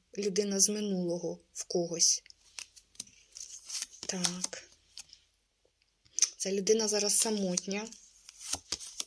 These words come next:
М, ця людина прагне енергії вас. Якщо ви жінка, то це ваш колишній закриває вам шляхи на зустріч до нового кохання.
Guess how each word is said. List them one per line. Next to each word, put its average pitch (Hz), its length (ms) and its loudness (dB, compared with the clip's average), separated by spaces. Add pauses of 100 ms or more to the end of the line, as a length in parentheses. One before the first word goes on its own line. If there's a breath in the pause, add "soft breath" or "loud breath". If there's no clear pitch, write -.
(920 loud breath)
М, 214 460 -6
ця 214 180 2
людина 220 400 2
прагне 214 680 0 (1120 loud breath)
енергії 240 840 6 (200 loud breath)
вас. 208 560 8 (180 loud breath)
Якщо 208 380 8
ви 214 120 4
жінка, 233 400 6
то 202 120 0
це 202 160 6
ваш 202 260 6
колишній 208 580 6
закриває 190 680 0
вам 185 180 0
шляхи 196 600 4 (420 loud breath)
на 185 140 2
зустріч 202 380 6
до 185 140 0
нового 185 360 0
кохання. 180 840 -4